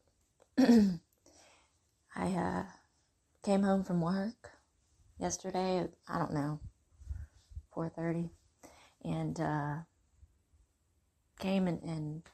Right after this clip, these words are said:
rested in the living room with my parents and, and fell asleep once again. Um, the past, I don't know, three nights that's happened, and woke up abruptly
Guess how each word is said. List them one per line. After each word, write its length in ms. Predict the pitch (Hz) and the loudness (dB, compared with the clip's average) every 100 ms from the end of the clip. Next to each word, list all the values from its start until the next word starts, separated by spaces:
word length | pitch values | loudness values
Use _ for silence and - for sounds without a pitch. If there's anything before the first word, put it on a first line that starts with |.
| - | -4
rested 560 | 180 180 - 180 175 185 _ | -4 -4 -4 -2 -2 -8 _
in 80 | - | -8
the 80 | 165 | -4
living 280 | 156 165 165 | -2 -2 -2
room 180 | 160 156 | -4 -4
with 180 | 160 | -6
my 80 | 165 | -10
parents 600 | - 156 - 170 175 - 151 | -10 -8 -4 -4 -6 -10 -8
and, 220 | 147 147 - - - _ _ - | -8 -8 -14 -20 -20 _ _ -16
and 580 | 156 151 151 151 156 156 - _ - _ _ _ _ _ 185 | -10 -6 -6 -6 -8 -12 -16 _ -20 _ _ _ _ _ 6
fell 140 | 190 | 6
asleep 360 | 180 185 185 180 | 6 2 -2 0
once 220 | 151 156 | -2 -2
again. 400 | 143 147 156 165 - | -4 -2 -2 -6 -8
Um, 240 | 151 147 151 | -6 -4 -6
the 80 | - | -6
past, 400 | 160 156 - - - - | -6 -6 -6 -12 -20 -14
I 80 | 143 | -6
don't 140 | 143 | -4
know, 140 | 147 151 | -2 -4
three 240 | 156 160 | -2 0
nights 560 | 156 156 156 - - - _ - | 0 0 -2 -6 -14 -16 _ -8
that's 200 | 147 - | -8 -4
happened, 480 | 151 - 170 170 165 | -4 -4 -6 -6 -4
and 240 | 147 151 _ _ _ - - - - | -6 -6 _ _ _ -20 -20 -20 0
woke 300 | 180 185 208 | 12 12 12
up 240 | 180 175 - | 6 0 -6
abruptly 640 | 165 175 190 - 151 165 | -4 -2 -2 -6 -6 -6